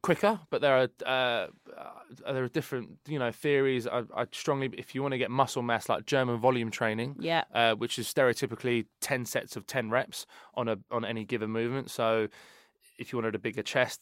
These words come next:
Speaker 1: you would do chest press, ten sets of ten, but it would be between fifty to sixty percent of
Speaker 2: Yeah,
Speaker 1: your one
Speaker 2: one
Speaker 1: rep
Speaker 2: rep
Speaker 1: max.
Speaker 2: max, yeah.
Speaker 1: Um, so again, that's how important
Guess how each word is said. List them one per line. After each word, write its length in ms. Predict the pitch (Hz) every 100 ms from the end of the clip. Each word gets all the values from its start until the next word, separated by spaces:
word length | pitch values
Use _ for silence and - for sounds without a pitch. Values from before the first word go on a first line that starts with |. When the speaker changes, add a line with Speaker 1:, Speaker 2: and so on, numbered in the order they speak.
| _
Speaker 1:
you 160 | 113 110
would 80 |
do 160 | - 110
chest 280 | - 123 -
press, 300 | 113 107 - -
ten 320 | - 123 123
sets 360 | 120 - 120 -
of 120 | 104
ten, 420 | - 143 110 120 123 - - -
but 140 | - 113
it 80 | 117
would 240 | 120 90 _ _ - _
be 220 | 156 147
between 420 | 127 - 139 131
fifty 420 | 117 - 131 135 117
to 80 |
sixty 320 | - - 107 -
percent 460 | 120 - 131 123 - -
of 100 | 107
Speaker 2:
Yeah, 120 | -
Speaker 1:
your 160 | 107 98
one 240 | 98 92
Speaker 2:
one 80 | 160
Speaker 1:
rep 100 | 78
Speaker 2:
rep 80 | 117
Speaker 1:
max. 460 | 110 92 - -
Speaker 2:
max, 240 | 50 50 - -
yeah. 180 | 123 120
Speaker 1:
Um, 120 | 117
so 180 | 113 127
again, 320 | 113 139 113
that's 180 | 117 117
how 140 | - 123
important 720 | 117 - 135 - 120 113